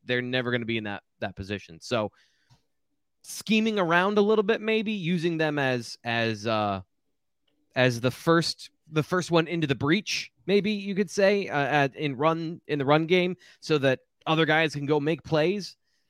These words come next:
There's a lot of that in football too, of, like, one guy sacrifices so that another guy gets open for a catch or for a tackle or things like that. So if that's what you're doing, being in your gap is, is the important thing. And for the most part, they've been there. Tyler Elsdon,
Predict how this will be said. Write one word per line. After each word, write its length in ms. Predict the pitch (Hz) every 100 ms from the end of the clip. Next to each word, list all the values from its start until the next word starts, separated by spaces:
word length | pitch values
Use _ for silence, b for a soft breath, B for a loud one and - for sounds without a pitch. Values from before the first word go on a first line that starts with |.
| _ _
There's 120 | 160
a 60 | 160
lot 200 | 214 208
of 60 |
that 160 | 170 180
in 80 | 147
football 320 | 165 135 120
too, 200 | - 170
of, 60 | 113
like, 160 | 117
one 320 | 113 135 202 190
guy 180 | 156
sacrifices 1120 | 147 160 147 143 123 117 104 - 101 107 - _ _ _ -
so 160 | 151
that 80 | 131
another 260 | 143 151 151
guy 160 | 139
gets 280 | 127 131 123
open 460 | 143 135 120 110 107
for 180 | - 107
a 60 |
catch 480 | - 139 123 - -
or 380 | - 113 110 110
for 200 | - 117
a 60 | 107
tackle 360 | 127 113 107
or 60 | 104
things 240 | 104 101
like 160 | 98 101
that. 240 | 202 165
So 180 | - 131 b b b b
if 180 | 156 131
that's 240 | 151 170
what 140 | 185 -
you're 60 |
doing, 460 | 123 147 180 208 156 _
being 240 | 180 185
in 80 | 170
your 80 | 156
gap 300 | 160 151 151
is, 260 | 135 117 -
is 160 | 139 -
the 120 | 131
important 360 | 113 185 156
thing. 220 | 131 143 131
And 180 | 123 - _ _ _ _ _ _ _ _ _
for 60 | 339
the 80 |
most 180 | 330 254
part, 160 | 214 165
they've 140 | 131
been 140 | 123 117
there. 120 | 117
Tyler 300 | 214 247 190
Elsdon, 440 | 185 170 208 208